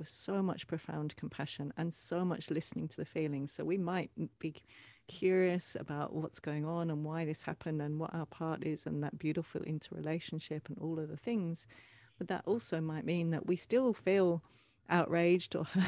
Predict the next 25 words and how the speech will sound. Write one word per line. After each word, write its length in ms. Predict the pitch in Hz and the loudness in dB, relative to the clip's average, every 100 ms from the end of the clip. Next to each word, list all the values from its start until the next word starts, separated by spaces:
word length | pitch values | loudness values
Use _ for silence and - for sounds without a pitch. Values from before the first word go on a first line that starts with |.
| - | 2
<laughs> 300 | 220 196 - | 0 0 2
disappointed 760 | 208 - 175 - 180 180 185 | 2 2 -2 0 0 2 2
or 140 | 170 151 | 2 -2
sad. 600 | - - 190 190 185 180 - - - - - - | -4 0 2 2 -2 -4 -10 -16 -16 -18 -14 0
And 380 | 175 180 180 - - - - 175 | 2 4 2 0 -6 -10 -8 -2
we 120 | 175 | 0
are 120 | 165 - | 0 0
all 260 | 175 180 165 | 2 2 0
both 320 | 160 165 - | 0 0 0
about 400 | 151 160 151 - | -4 -2 -4 -4
absolutely 600 | - - - 175 - 160 151 | -6 -6 -2 -2 0 -4 -6
deeply 640 | - 196 208 - 151 147 - | -4 -4 -4 -2 0 0 -2
listening 440 | 208 165 - 165 156 | -4 -2 -2 -4 -4
to 120 | - | -4
those 220 | 160 147 | -4 -2
with 120 | 151 - | -4 -6
unconditional 640 | 180 185 - 151 156 - 151 | -4 -4 -4 -4 -4 -4 -2
love 260 | 151 147 165 | -2 -4 -4
and 180 | 156 - | -6 -6
expressing 640 | - - - 196 - 170 | -8 -8 -4 -4 -2 -2
them 180 | 175 156 | -2 -2
and 100 | 160 | -4
having 260 | 151 151 | -4 -4
them 120 | 151 | -4
heard. 480 | 151 165 156 165 151 | -4 -4 -2 -2 -6